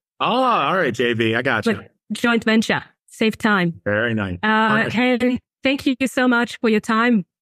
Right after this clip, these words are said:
Speaker 2: today. Uh, I was
Speaker 1: Thank
Speaker 2: going to
Speaker 1: you.
Speaker 2: make a joke. I'm not sure whether that would be a funny joke, but when is the Leap Day event?
Speaker 1: So again, if you're in Australia, it's gonna start at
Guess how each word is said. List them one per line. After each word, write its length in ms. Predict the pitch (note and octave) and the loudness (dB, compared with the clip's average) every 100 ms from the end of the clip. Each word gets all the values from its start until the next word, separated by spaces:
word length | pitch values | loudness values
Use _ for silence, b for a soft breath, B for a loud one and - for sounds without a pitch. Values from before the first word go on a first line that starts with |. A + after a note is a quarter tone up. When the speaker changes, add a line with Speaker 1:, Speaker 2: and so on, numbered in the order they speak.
| _ | _
Speaker 2:
today. 520 | - G#3 G#3 A#3 F#3 | -2 0 2 2 0
Uh, 440 | - G3+ G3+ G3+ G#3+ b b - | 0 0 2 0 -2 b b -2
I 40 | |
was 120 | G#3+ | 0
Speaker 1:
Thank 20 | G#3 | 2
Speaker 2:
going 140 | A#3+ | 2
to 60 | A#3 | 2
Speaker 1:
you. 40 | |
Speaker 2:
make 180 | G#3+ G3+ | 0 0
a 40 | |
joke. 380 | F#3 F#3+ G3 F#3 | -2 0 0 0
I'm 100 | G3+ | 0
not 120 | F#3 | 0
sure 140 | F#3 G3 | 0 0
whether 160 | F#3 | 2
that 220 | F3+ F3+ - | 0 0 -2
would 80 | |
be 120 | F#3 F3+ | 0 0
a 40 | |
funny 280 | E3+ F#3+ F#3 | 0 0 0
joke, 340 | F#3+ F#3+ - | 0 -2 -2
but 160 | G3 - | -4 -2
when 200 | A#3 C#4+ | 0 2
is 140 | D#4 | 2
the 120 | B3+ | 0
Leap 240 | A3+ A#3 - | 0 0 0
Day 240 | A3 A3 | 0 2
event? 440 | G#3+ G#3 D#4+ - - _ _ _ _ _ _ - | 2 2 0 -2 -20 _ _ _ _ _ _ -8
Speaker 1:
So 360 | - D#3 C3 | 0 2 2
again, 480 | G#2 A#2 C#3+ D3 G#2+ | 0 0 2 2 2
if 220 | G2 G#2+ | 0 -2
you're 160 | B2 C#3 | 0 2
in 60 | D3 | 2
Australia, 680 | C#3+ - D#3+ C3+ B2+ G#2 | 0 -2 0 2 2 2
it's 260 | F2 A2 - | 0 -4 -2
gonna 180 | C#3+ B2 | 0 0
start 540 | - - C3+ A#2 F2+ | -2 -2 2 2 -2
at 280 | - G#2+ G#2 | -2 -2 -2